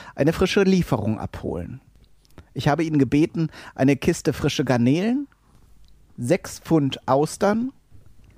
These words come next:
drei Pfund Algensalat und vier Schwertfische abzuholen. Auf dem Rückweg vom Hafen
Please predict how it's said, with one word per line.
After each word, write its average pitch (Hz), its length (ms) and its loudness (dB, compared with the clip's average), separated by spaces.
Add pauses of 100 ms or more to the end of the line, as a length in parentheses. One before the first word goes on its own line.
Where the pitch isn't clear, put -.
(320)
drei 131 340 2
Pfund 202 400 -4 (120)
Algensalat 165 960 0 (400)
und 135 240 0
vier - 520 -6
Schwertfische - 800 0
abzuholen. 101 680 -6 (920)
Auf - 120 -6
dem 127 140 2
Rückweg 143 500 0
vom 117 260 -2
Hafen 160 460 -2